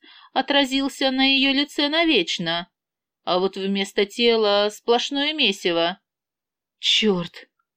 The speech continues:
тихо выругался Ян. Присев на корточки, он прикоснулся к дорожному покрытию там, где нашли жертву.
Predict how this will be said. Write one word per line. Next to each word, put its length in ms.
тихо 340
выругался 600
Ян. 420
Присев 440
на 120
корточки, 800
он 300
прикоснулся 880
к 80
дорожному 560
покрытию 760
там, 340
где 180
нашли 380
жертву. 680